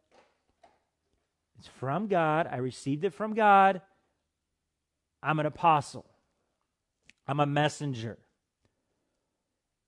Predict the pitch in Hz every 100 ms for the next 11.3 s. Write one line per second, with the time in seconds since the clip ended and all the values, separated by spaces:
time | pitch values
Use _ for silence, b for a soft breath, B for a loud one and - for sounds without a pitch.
0 | _ _ _ _ _ _ - 143 131 -
1 | 156 131 120 - - 123 98 104 113 -
2 | - - _ _ _ _ _ _ _ _
3 | _ _ 135 131 113 127 98 95 - _
4 | _ _ _ _ _ _ _ _ _ _
5 | _ _ _ _ _ _ _ _ 127 127
6 | - 160 160 143 143 - _ _ _ _
7 | 131 127 - 147 147 - 139 127 123 -
8 | 135 127 - _ 113 131 123 120 - _
9 | _ _ _ _ _ _ _ _ _ _
10 | _ _ - 147 143 127 - - 160 156
11 | 127 120 123